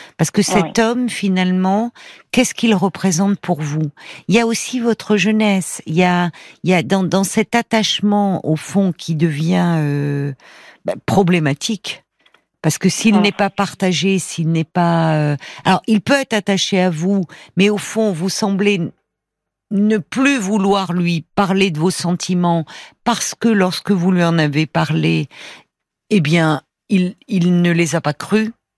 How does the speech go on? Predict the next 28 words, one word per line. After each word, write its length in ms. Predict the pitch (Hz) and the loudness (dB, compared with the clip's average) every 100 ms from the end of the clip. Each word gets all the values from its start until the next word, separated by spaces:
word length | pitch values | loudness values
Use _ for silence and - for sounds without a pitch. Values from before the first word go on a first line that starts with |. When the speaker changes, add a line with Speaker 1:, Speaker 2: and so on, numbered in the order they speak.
| _ _ _ | _ _ _
Speaker 1:
Enfin, 180 | - 185 | 0 2
il 100 | 170 | 2
n'a 80 | 175 | 0
Speaker 2:
C'est 60 | |
Speaker 1:
pas 100 | 180 | 0
Speaker 2:
ça. 60 | 175 | -4
Speaker 1:
cru 300 | 156 196 202 | -2 0 0
que 120 | - | -2
Speaker 2:
Mm. 40 | 170 | -6
Speaker 1:
c'était 180 | 151 | -2
aussi 260 | 170 165 175 | -2 -2 -6
profond. 600 | - 160 - - 196 240 - _ - - - | -2 -2 -2 0 0 0 -6 _ -20 -20 -4
Donc, 320 | 165 226 208 | 0 2 2
Speaker 2:
Ouais. 60 | 262 | 0
Speaker 1:
lui 220 | 254 262 | 2 0
peut 220 | 208 208 180 | 0 -2 0
peut-être 420 | 226 - 240 - | -2 -2 -4 -2
continuer 500 | 220 202 196 208 208 | -4 -2 -2 0 2
à 80 | 196 | 0
vous 200 | 170 190 | -2 -2
voir, 480 | 165 202 190 180 - - - | 0 0 0 -4 -8 -20 -2
mais 320 | 170 226 240 - | 2 2 0 0
en 100 | 180 | 0
vous 160 | 160 170 | 0 0
voyant 360 | 165 170 185 | 0 2 0
comme 240 | - 170 160 | 0 0 2
une 180 | 165 | 2
amie, 440 | 170 165 180 190 | 2 2 0 0